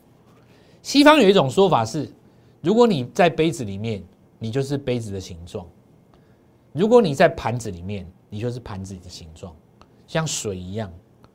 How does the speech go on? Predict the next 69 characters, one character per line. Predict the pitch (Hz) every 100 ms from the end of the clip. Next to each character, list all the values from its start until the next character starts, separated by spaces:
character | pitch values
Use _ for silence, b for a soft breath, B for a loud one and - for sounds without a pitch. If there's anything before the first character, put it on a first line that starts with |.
| _ _ _ _ _
对 | -
不 | 95
对？ | 95 87 -
日 | 233
本 | 180 139
有 | 127
一 | 139
种 | 131
清 | 107 139 135
酒 | 101
叫 | 110 98
什 |
么？ | 85
上 | - - 147
善 | 127 156 117 101
如 | 95 104
水 | 110 87 85
嘛， | _ _
对 | 107
不 | 98
对？ | 101 B B
他 | - 339
讲 | - -
的 | 143
其 | 139 160
实 | 190
都 | 226
是 | 214
一 | 190
个， | 151 139 - _
一 | 190
个 | 160
概 | - 156
念， | 143 127
就 | 160
是 | 175 B B B
他 | - 330
讲 | 185 165
这 | 226
个， |
就 | 202 196
是 |
这 | - 240
个 | 196
概 | 196 180
念， | 170
就 | 165
是 | 151 123 - _ _ - B B B B B
其 | - 269
实 | 302
你 | 208
要 | 185
去 | 208
倾 | 226 - 247 247
听 | 233 233
这 | 220
个 | 208
市 | 190 214
场 | 127
在 | 127
教 | 165 190 185
你 | 131
什 | 139 98
么， | - - _ _ _ _ _ _ b b b b b b
而 | - 233
不 | 220
是 | 226 269
你 | 202 208
很 | 160 104